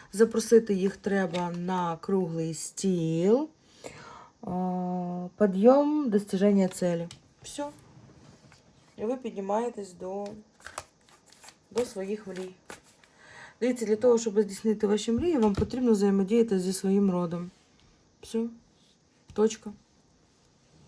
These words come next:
Чітко, ясно. Хочеш змінити щось, і щоб в тебе мрії твої, е, бажання збувалися.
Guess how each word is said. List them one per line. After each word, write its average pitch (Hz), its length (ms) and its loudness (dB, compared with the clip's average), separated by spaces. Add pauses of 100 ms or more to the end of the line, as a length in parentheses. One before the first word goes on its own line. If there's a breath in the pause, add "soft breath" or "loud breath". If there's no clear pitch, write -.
(320)
Чітко, 240 280 -2
ясно. 196 320 -4
Хочеш 240 300 4
змінити 240 400 -2
щось, 180 320 -8 (400 loud breath)
і 202 60 -6
щоб 202 260 2
в 208 160 4
тебе 202 340 2
мрії 240 320 2
твої, 180 420 -2
е, 175 380 -6
бажання 226 380 2
збувалися. 180 680 -4